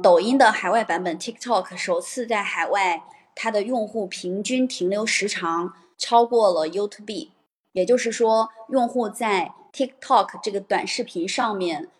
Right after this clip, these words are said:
一天花费的时间，要远远超过了 YouTube 用户在上面所花费的时间。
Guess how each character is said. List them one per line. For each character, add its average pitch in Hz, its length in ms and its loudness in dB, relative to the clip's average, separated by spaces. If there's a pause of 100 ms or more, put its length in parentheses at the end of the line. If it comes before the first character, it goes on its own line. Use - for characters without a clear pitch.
一 226 100 -10
天 240 320 2
花 240 220 -2
费 233 140 -2
的 180 100 -2
时 180 220 -6
间， 208 420 -2 (380)
要 208 200 4
远 185 160 -2
远 202 200 -4
超 214 260 -2
过 208 240 2
了 143 460 -2
YouTube 220 600 -6 (120)
用 196 180 -2
户 190 140 -4
在 185 140 0
上 190 180 0
面 160 180 -4
所 156 160 -8
花 185 200 -2
费 185 80 -6
的 170 80 -6
时 - 160 -6
间。 170 320 -4